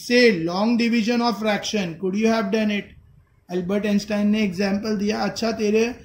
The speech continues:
स्कूल, तुझे पहला दिन याद है क्या स्कूल में, जब तूने फर्स्ट टाइम अरिथमेटिक किया? अच्छा, suppose कर तुझे first डे ही teacher ने, यानी तू जूनियर में है या सीनियर के स्टैंडर्ड में, अपने इंडिया के हिसाब से जूनियर, सीनियर, first,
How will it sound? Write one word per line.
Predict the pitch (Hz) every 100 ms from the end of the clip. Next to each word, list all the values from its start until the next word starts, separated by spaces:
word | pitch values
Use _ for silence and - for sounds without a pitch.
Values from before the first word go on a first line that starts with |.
| - -
स्कूल, | - - 233 240
तुझे | 233 - 214 233
पहला | 226 220 226
दिन | 226 226
याद | 226 214 214
है | 240
क्या | 220 226
स्कूल | 220 220 214
में, | 214
जब | 208 214
तूने | 220 220
फर्स्ट | 220 214 226 226
टाइम | 240 233 220
अरिथमेटिक | 208 - 196 202 214 214 214 -
किया? | 208 196 175 170 - - - - - - - - - -
अच्छा, | 196 254
suppose | 247 233 214 240 254
कर | 254 247
तुझे | 247 240 254
first | - 226 247 214
डे | 262
ही | 247
teacher | 233 214 226 214
ने, | 190 135 - - - - -
यानी | 180 208 220
तू | 233
जूनियर | 190 208 208 226
में | 226 214
है | 196 190
या | 175
सीनियर | - 214 208 220 220
के | 226
स्टैंडर्ड | 220 214 190 190 185
में, | 180 170
अपने | 160 196 190 180 -
इंडिया | 190 190
के | 196
हिसाब | 202 202 202
से | 226
जूनियर, | 202 202 196 202
सीनियर, | - 196 202
first, | - 165 135